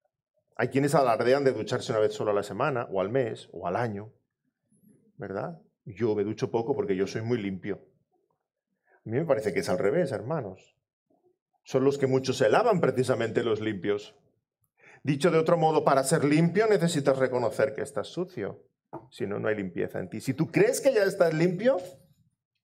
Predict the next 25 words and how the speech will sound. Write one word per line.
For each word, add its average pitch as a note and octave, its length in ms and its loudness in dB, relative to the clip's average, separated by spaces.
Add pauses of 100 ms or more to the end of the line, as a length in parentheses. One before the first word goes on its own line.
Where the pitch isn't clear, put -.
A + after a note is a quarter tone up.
(440)
no G#2+ 200 -2
te A2+ 60 4
vas G#2 180 2
a - 20 0
lavar. F#2 420 0 (1800)
Pero A2 160 0
aquellos, A2 600 0
y G#2 100 -2
esta G#2 200 0
es A#2+ 80 -4
la A2+ 120 4
identidad G#2+ 500 0
del G#2 200 0
cristiano, G2 560 -8
aquellos C3 340 -6
que A#2 220 -2
reconocemos A2 1500 -2 (640)
la G#2+ 140 -4
suciedad G#2+ 480 2
de G2 100 -4
nuestro F#2 340 -8
corazón, - 460 -12 (1300)
vamos F#2+ 340 -2
a F2 60 -6
lavarnos - 680 -12